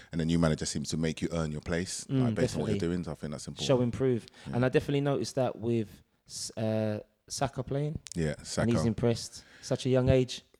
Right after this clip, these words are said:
Speaker 1: Definitely. I mean, I didn't see him coming through like that, and then he's just literally come on and, and, and, and hopefully just keeps working just as hard. And I think if the young players just remember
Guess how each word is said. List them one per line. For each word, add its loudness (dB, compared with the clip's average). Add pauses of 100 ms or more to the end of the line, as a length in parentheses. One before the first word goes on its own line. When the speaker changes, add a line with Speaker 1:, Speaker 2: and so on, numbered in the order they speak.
Speaker 1:
Definitely. 8
I 10
mean, 6 (540)
I 2 (1400)
didn't 6
see 4
him 4
coming 2
through 8
like 0
that, 4
and 2
then 2
he's 0
just 0
literally 0
come 0
on 2
and, -2
and, -4
and, -6
and -4
hopefully 2
just -6
keeps -6
working -2 (180)
just -6
as -6
hard. 0 (400)
And 8
I 8
think 8
if 2
the 6
young 10
players 8
just 0
remember 8